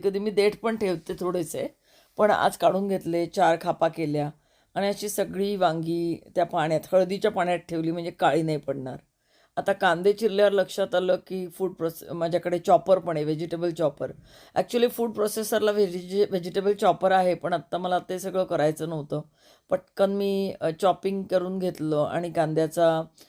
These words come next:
अ, कांद्याचे तुकडे म्हणजे बारीक कापू, चिरून घेतले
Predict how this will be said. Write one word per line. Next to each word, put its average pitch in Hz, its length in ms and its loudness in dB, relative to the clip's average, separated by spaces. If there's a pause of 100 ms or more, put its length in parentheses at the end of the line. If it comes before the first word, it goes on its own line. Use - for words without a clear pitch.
(260)
अ, 156 320 -2
कांद्याचे 165 480 0
तुकडे 165 420 2
म्हणजे 165 220 -4
बारीक 165 360 2
कापू, 160 240 2
चिरून 185 400 -4
घेतले 147 340 -2